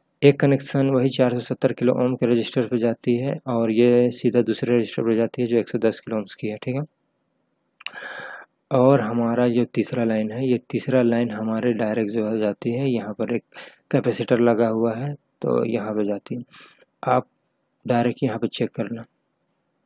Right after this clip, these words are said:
अगर यहाँ पे आपको मिल रही है वोल्ट्स, अगर आपको यहाँ पे मिल रही है, अ, वोल्टेज, तो ये हमारा लाइन बिल्कुल सही है। यहाँ पर भी आपको वही वोल्टेज मिलेगी, फ़ाइव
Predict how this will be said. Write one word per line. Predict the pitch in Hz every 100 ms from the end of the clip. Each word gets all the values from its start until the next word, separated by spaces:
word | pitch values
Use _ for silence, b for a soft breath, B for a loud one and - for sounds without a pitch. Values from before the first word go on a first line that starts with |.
| _ _ _ _
अगर | 139 127 127
यहाँ | 131 120 127
पे | 123
आपको | 120 - 113
मिल | 120 123
रही | 120 117 113
है | 120 151 - _ _ - _ _ _ _ _ _ _ _ _ _ _ 123
वोल्ट्स, | 135 120 - - _ _ _ _ _ _ _ _ _ _ _ _ _ _ _ _
अगर | 131 120
आपको | 120 - 123
यहाँ | 117
पे | 117
मिल | 117 127
रही | 117 120
है, | 123 127
अ, | - - 117 120 120 120 110
वोल्टेज, | 110 101 127 127
तो | - 110
ये | 107 107
हमारा | 107 107 110
लाइन | 104 107
बिल्कुल | 107 104 110
सही | - 110
है। | 117
यहाँ | 117 117
पर | 135 120
भी | 127
आपको | 120 113 120 110
वही | 110 120 120
वोल्टेज | 107 107 117 110
मिलेगी, | 110 107 107 123 151 -
फ़ाइव | 117